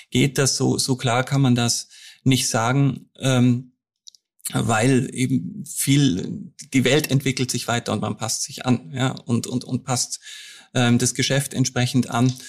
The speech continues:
Ähm, es, und das kommt auf den jeweiligen Bereich drauf an, was gefragt ist, was, was will der Markt. Und eben wir machen das zum Beispiel im Delikatessenhaus,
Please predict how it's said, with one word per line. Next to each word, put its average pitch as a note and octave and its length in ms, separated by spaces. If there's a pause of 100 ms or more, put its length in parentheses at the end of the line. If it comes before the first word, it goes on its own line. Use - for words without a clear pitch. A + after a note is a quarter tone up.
(480)
Ähm, A#2+ 280
es, - 300 (520)
und D3 180
das C#3 120
kommt D#3 200
auf C3 160
den C3 140
jeweiligen B2+ 460
Bereich A#2 340
drauf A2+ 260
an, - 300
was A#2 220
gefragt - 420
ist, - 200
was, - 280
was - 300
will A2 160
der F2 80
Markt. E2 340
Und A2+ 160
eben G2+ 240
wir G#2 220 (480)
machen B2+ 260
das A2+ 200
zum - 120
Beispiel - 320
im G2+ 60
Delikatessenhaus, A2+ 1000